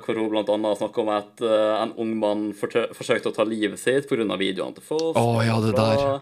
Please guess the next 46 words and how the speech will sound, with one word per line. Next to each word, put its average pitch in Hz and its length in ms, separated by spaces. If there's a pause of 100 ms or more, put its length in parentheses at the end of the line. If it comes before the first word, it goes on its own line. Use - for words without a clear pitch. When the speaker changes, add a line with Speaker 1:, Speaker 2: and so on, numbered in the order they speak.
Speaker 1:
Ja, 120 160
du 110 100
har 107 80
lest 110 220
det, 123 200
sant? 127 280
Og 151 80
så 170 100
da 175 120
bestemte 160 320
jeg 120 80
meg 113 100
for - 140
at 113 80
jeg 117 80
skulle 120 180
gå 110 140
på 107 100
profilen 107 380
hennes 95 500
og, 101 320
eh, 98 320
komme 113 240
med 101 100
en 95 60
saklig 107 320
kommentar 104 400
på - 100
det 123 120
her 190 140
da. 104 200
Og 120 120
det, 127 160
det 143 80
var 143 80
ikke 147 180
noe 254 100
frekt, 165 380
de 165 80
var 139 200
veldig 131 100
saklig, 147 460 (120)
de - 40
var 120 140
bare 143 140
sånn, 110 320